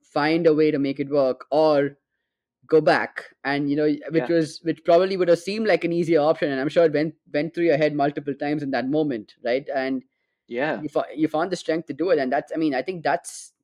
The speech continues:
Speaker 1: that's some, that's really something, right? I think when you look back at that moment, you know, at that, you know, like we talked about clutch moments, when you look back at that clutch moment in your life,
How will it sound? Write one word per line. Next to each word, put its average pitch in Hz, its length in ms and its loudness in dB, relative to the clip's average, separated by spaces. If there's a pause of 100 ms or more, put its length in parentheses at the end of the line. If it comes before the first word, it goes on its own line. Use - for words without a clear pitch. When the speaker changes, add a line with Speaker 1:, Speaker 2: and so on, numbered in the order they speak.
(160)
Speaker 1:
that's - 500 -10
some, 160 320 -6
that's 147 380 -4
really 175 260 4
something, 151 440 -6
right? 135 140 0 (140)
I 139 80 0
think 175 280 -6 (360)
when 160 200 0
you 170 100 -4
look 175 220 0
back 160 240 0
at 175 100 -2
that 156 220 -2
moment, 143 420 0
you 123 80 -6
know, 143 120 -4
at 135 120 -4
that, 143 240 -2 (320)
you 139 80 -4
know, 143 100 -2
like 143 240 0
we 143 80 -10
talked 143 280 -2
about 151 260 -2
clutch 151 260 0
moments, 151 440 -4 (280)
when 147 80 -2
you 151 60 2
look 160 160 0
back 180 180 2
at 180 100 -2
that 139 180 0
clutch 151 280 0
moment 151 380 -2
in 135 100 -2
your 131 140 -2
life, 139 260 0